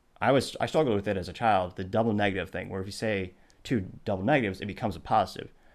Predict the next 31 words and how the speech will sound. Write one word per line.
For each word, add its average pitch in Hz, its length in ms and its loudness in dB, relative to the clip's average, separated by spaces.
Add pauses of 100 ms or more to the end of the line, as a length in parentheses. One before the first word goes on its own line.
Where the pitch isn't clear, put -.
(280)
So 98 300 0 (460)
ain't 120 320 0
got 113 300 4
no, 107 500 2 (140)
which - 140 -12
means 101 360 -6 (200)
he 117 80 -14
says 117 260 -2
Republicans 107 380 -2
do 185 180 2
have 110 140 2
swag, - 340 -8 (1400)
which - 280 -10 (680)
one 117 180 0
or 110 40 0
two 101 160 -4
might. 92 340 -2 (1500)
But 98 280 4
if 98 80 -8
you 120 80 2
look 110 120 2
at 101 140 2
who's 104 180 0
utilizing 92 440 -2
TikTok 98 320 -4
for 92 100 -2
advertising, 90 640 -2 (120)
maybe 104 180 -4
they 92 120 -4
should 98 300 -4 (200)
actually 92 360 -10